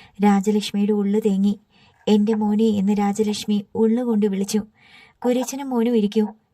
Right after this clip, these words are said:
രാജലക്ഷ്മി സമനില വീണ്ടെടുത്തു. "Thank you മാഡം." "മോന്റെ പേരെന്താ?" രാജലക്ഷ്മി ചോദിച്ചു. "ചാക്കോ." പുഞ്ചിരിയോടെ അവൻ പറഞ്ഞു. ആ സ്ത്രീ അതിസുന്ദരിയാണെന്ന് അവന് തോന്നി. രാജലക്ഷ്മി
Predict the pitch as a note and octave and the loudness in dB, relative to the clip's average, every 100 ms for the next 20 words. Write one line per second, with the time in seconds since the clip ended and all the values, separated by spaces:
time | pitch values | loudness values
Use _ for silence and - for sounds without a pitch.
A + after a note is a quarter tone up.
0 | - G3+ G3+ G#3+ G#3 - G#3 G#3 - _ | -4 -2 0 -2 -4 -2 -2 -2 -4 _
1 | _ - A#3+ A#3+ B3+ A3 G#3+ G3 G3+ G#3+ | _ -4 -2 0 -2 -2 0 0 2 0
2 | G3 G#3 - _ _ _ G#3+ G#3 G#3 A3+ | 0 -4 -6 _ _ _ -2 0 0 2
3 | G3+ G3 G#3 - _ _ - _ A3 A#3+ | 2 0 -4 -8 _ _ -20 _ 0 0
4 | B3 C4+ A#3 A3 A#3 G#3+ G#3 - _ _ | -2 -2 0 2 2 0 -2 -6 _ _
5 | - G#3 G#3 A3 G#3+ A3 G#3+ G#3+ G3 G#3 | -2 0 2 -2 -4 -2 -2 -2 -2 -2
6 | G#3 G3+ _ _ _ _ - G#3 F#3+ A3 | -4 -6 _ _ _ _ -4 -4 -2 -2
7 | G3+ - _ _ _ _ A#3 A#3 A#3+ B3+ | -2 -4 _ _ _ _ -2 0 -4 0
8 | A3 G3+ G3+ - G3+ G3+ A3 G#3+ G3 G3+ | 0 0 -2 -2 0 0 0 -2 0 -2
9 | G#3 _ _ _ - _ - B3+ C4+ - | -4 _ _ _ -20 _ -4 -2 -2 -4
10 | - A3+ A3 _ - A3 A3+ - A#3 G#3+ | -2 -2 -2 _ 0 0 0 -6 -4 -2
11 | A3+ A3+ G#3 G3+ G3+ G3+ A3 G3+ G3+ G3 | 0 0 0 0 2 0 0 2 2 -2
12 | _ _ _ _ _ _ _ A3 G#3+ G#3 | _ _ _ _ _ _ _ 0 2 2
13 | G#3 A3 G#3 G#3 G#3 | 0 -2 -2 -2 -2